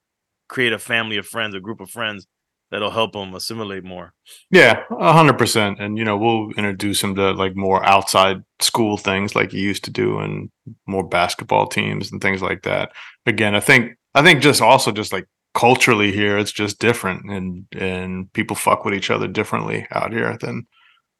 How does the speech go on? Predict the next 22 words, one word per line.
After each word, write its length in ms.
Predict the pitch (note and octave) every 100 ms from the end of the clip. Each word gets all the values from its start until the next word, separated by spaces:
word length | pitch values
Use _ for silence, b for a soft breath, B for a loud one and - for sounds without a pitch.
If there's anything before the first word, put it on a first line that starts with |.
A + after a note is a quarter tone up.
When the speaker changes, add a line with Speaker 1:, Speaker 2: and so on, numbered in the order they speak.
| _
Speaker 2:
than 200 | G#2 G2
we're, 160 | G2+ G2
Speaker 1:
No, 200 | A#2+ -
Speaker 2:
than 160 | G2
Speaker 1:
it, 40 | G#2+
Speaker 2:
we're 140 | A#2+
used 280 | A2+ G#2 -
to. 120 | A2+ -
I'm, 300 | G#2 A2 A2+
I'm 300 | G#2+ B2 B2+
Speaker 1:
uh, 40 | B2
Speaker 2:
kinda 300 | B2 A#2 G#2
Speaker 1:
different. 60 | B2+
Speaker 2:
taken 260 | A#2+ A2
aback 380 | G2+ G#2 G2+ -
by 160 | A2+ A2
it 60 |
a 20 |
little 180 | A2 A2+
bit, 160 | - A2
like, 240 | G#2 G2 -
"Oh, 160 | A#2